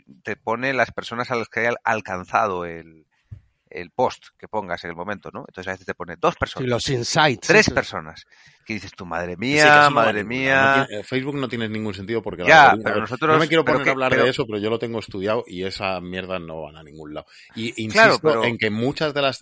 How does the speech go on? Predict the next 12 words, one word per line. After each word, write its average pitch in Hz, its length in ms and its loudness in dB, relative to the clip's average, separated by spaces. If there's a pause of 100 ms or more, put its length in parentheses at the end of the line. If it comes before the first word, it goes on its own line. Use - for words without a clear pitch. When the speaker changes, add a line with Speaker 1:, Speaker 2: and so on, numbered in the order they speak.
Speaker 3:
de 120 160 -4
las 110 380 -2
escuchas 110 420 -10
que - 80 -18
teníamos 98 460 -8
en 104 220 -6
iVoox, 113 360 -2 (400)
eh, 95 220 -6
se - 160 -4
han 107 140 -4
migrado 101 500 -2
a, 80 320 -2